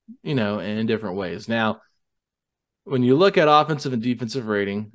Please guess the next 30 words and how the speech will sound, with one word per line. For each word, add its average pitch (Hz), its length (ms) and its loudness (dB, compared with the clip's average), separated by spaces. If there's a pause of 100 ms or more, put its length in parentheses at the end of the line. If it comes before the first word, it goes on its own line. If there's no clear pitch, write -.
it 135 220 0
does 113 280 0
matter 104 340 -2
a 104 40 -2
little 95 280 -6
bit. 95 340 -8 (120)
And 110 160 -4
unfortunately, 135 640 -2
Matherin's 117 460 0
a 110 60 0
minus 117 380 0
three 113 180 -6
point 117 280 -6
six 101 400 -6
in 104 140 -8
his 104 180 -4
net 101 240 -4
rating 98 360 -4
throughout 98 400 -2
the 101 80 -10
seventy-one 107 460 -2
games 95 260 -6
this 98 180 -10
year. 95 260 -8 (840)
But 123 80 -4
Jalen 185 280 2
Williams 170 260 0
is 113 100 -4
a 110 60 -2
minus 117 520 -2